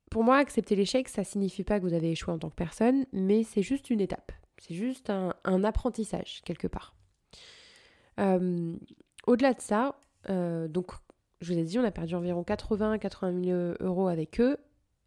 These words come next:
J'ai aussi perdu de l'argent à travers une société que j'ai fermée, euh, qui s'appelle Oraya, euh, sur laquelle j'étais, euh, associée.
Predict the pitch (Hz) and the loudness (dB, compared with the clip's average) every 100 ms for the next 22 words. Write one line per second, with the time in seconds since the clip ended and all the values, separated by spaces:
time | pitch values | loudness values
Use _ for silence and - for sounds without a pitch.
0 | _ - 170 160 214 220 185 - 247 262 | _ -6 -4 2 4 4 2 -4 -4 -4
1 | 226 196 180 185 180 175 202 240 - - | -2 -4 -4 -6 -4 -4 -4 -4 -8 -12
2 | 180 165 - 196 214 196 165 - 202 196 | -10 -10 -8 -6 -4 -6 -4 -4 -2 -4
3 | 226 190 165 165 165 165 190 247 - 175 | -6 -6 -8 -8 -6 -2 -2 -4 -10 -6
4 | - - 160 160 180 175 160 196 - _ | -4 -4 -4 -2 0 0 -2 -4 -10 _
5 | - - - - 185 175 170 - 170 165 | -20 -20 -20 -12 -6 -4 -4 -6 -6 0
6 | 220 208 175 190 196 180 - 190 - - | 2 2 0 2 2 0 -2 -2 -2 -6
7 | 165 | -12